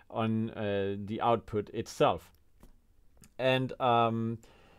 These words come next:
uh, so that's, that's interesting too. And then finally, we have the atem switcher where you could use an auxiliary output,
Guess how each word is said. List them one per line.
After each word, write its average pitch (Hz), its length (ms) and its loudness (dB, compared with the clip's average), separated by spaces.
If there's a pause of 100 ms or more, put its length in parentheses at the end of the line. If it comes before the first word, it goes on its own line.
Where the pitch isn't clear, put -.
(180)
uh, 113 200 -2
so 135 220 2
that's, 151 220 8
that's 143 300 2
interesting 123 440 -2
too. 175 260 4
And 117 160 0
then 135 100 2
finally, 156 300 2
we 123 140 0
have 131 160 2
the 131 100 -10
atem 147 320 2
switcher 131 320 -2
where 127 160 2
you 117 160 0
could 113 180 -6
use 113 200 -2
an 95 80 -8
auxiliary 160 500 6
output, 120 460 2